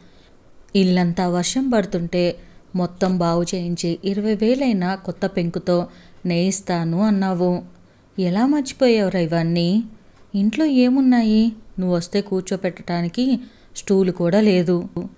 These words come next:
మౌనంగా వింటున్న రవికి ఇంకా చెప్తూనే ఉంది అతని తల్లి సావిత్రమ్మ. "అసలు ఒక విషయం దాచకుండా చెప్పరా రవి,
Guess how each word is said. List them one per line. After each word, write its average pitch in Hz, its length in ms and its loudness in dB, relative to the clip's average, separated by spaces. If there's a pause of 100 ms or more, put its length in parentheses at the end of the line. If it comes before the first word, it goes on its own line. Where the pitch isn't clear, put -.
(500)
మౌనంగా 175 540 0
వింటున్న 175 440 -2
రవికి 170 600 -4
ఇంకా 208 360 0
చెప్తూనే 190 400 0
ఉంది 180 300 0
అతని 180 360 -4
తల్లి 170 260 -4
సావిత్రమ్మ. 175 840 -2 (960)
"అసలు 226 320 2
ఒక 254 240 2
విషయం 214 400 2
దాచకుండా 190 500 -2 (100)
చెప్పరా 180 300 0
రవి, 165 420 -2